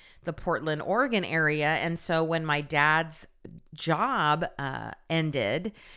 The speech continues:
he was a manager for a grocery co-op. Um, they decided to come up here without any jobs, with,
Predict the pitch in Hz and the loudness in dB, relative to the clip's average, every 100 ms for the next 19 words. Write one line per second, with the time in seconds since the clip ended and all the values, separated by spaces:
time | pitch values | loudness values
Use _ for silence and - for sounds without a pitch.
0 | - - 160 156 143 143 147 139 131 131 | -16 -8 -4 0 0 -2 -4 -4 -4 -6
1 | 135 - 135 135 135 135 135 135 131 127 | -8 -8 -8 -6 -4 -6 -6 -10 -10 -10
2 | 139 - 147 139 120 139 - - - - | -12 -8 -4 -2 0 -2 -4 -16 -20 -20
3 | - - 151 139 104 95 - 175 180 190 | -20 -8 -6 -6 -8 -8 -4 -2 -2 -6
4 | 190 190 - 196 196 208 262 160 151 143 | -6 -8 -6 -6 -6 -6 -6 -6 -6 -4
5 | 135 131 127 120 147 175 254 269 277 254 | -4 -6 -8 -8 -8 -6 -8 -10 -12 -12
6 | - 143 - - | -6 -6 -8 -16